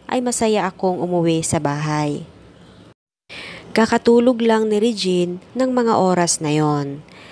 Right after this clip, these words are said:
Kaya nakalabas na ako ng kwarto nang marinig ko ang pagdating ng sasakyan ni Sir.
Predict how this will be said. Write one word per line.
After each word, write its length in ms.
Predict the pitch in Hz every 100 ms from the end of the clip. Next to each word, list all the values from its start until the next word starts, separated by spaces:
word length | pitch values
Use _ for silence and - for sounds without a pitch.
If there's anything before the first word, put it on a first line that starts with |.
| - - -
Kaya 240 | 170 170
nakalabas 640 | 170 220 226 214 170 175 180
na 80 | 170
ako 160 | 165
ng 160 | 165 160
kwarto 720 | 180 202 233 - 175 160 175 -
nang 240 | 269 269
marinig 480 | 247 226 226 214 190 -
ko 160 | 190
ang 160 | 160 180
pagdating 560 | 175 175 175 - 160 170
ng 160 | 202
sasakyan 560 | 247 233 226 180 165 160
ni 160 | 151
Sir. 480 | - 151 151 147 143